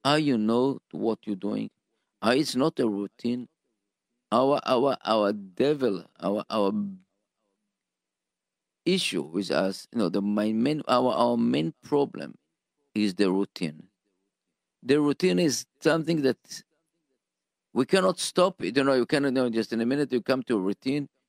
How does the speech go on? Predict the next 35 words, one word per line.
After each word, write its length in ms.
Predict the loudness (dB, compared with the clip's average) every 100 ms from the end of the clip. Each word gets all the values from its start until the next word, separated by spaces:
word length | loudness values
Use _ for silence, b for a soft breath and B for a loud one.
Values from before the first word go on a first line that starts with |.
| _
you, 160 | -2 0
we 240 | 2 0 -2
already 580 | -2 0 0 -2 -4
forgot 580 | -8 -10 -6 -4 -4 -4
where 300 | -4 -2 0
we 200 | 0 -4
are, 320 | -4 -4 -2 -2
what 300 | -4 -4 -4
we're 200 | -6 -6
doing, 480 | -4 -2 -2 -6
and 100 | -8
this. 240 | -10 -12 -16 _ _ _ -2
And, 560 | 2 4 4 2 0 -6 _ _ _ _ _ _ -16 -8
for 180 | -2 -2
example, 400 | 0 -4 -2 -4
you 120 | -2
go 180 | -2 -4
to 100 | _
pray 300 | -2 0 2 -2
in 180 | -6 -8
front 260 | -8 -8
of 80 | -8
Kadosh 320 | -8 -8 -8
Baruch 220 | -10 -10 -10
Hu, 180 | -12 -12 _ _ _ _ _ -6
and 180 | -4
you 80 | -4
said, 200 | -2 -4 -4
you 80 | -4
know, 240 | -2 -4 -8
"Okay, 240 | -10 -8 -12 -8
I 80 | -6
have 160 | -6
to 80 | -8
pray 340 | -4 -2 -2